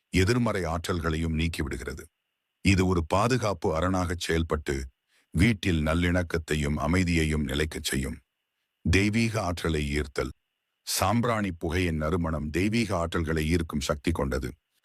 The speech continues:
இது வீட்டை சுத்திகரித்து அங்கே நேர்மறை அதிர்வுகளை உருவாக்குகிறது.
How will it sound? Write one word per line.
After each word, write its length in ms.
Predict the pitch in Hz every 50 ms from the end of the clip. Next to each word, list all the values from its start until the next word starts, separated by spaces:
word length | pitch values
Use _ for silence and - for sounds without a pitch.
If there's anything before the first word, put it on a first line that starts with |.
| _ _ _ -
இது 140 | 120 113 107
வீட்டை 300 | 92 113 147 139 147 123
சுத்திகரித்து 720 | 104 - - 98 82 - 107 90 85 80 76 71 - 85 80 73 71 - _ _ _ _ -
அங்கே 260 | 85 95 101 87 87 82 78
நேர்மறை 480 | 85 104 123 127 127 120 117 113 110
அதிர்வுகளை 540 | 95 85 92 110 117 110 101 85 92 85 85
உருவாக்குகிறது. 760 | 80 80 80 82 78 73 71 - 76 69 65 65 67 - -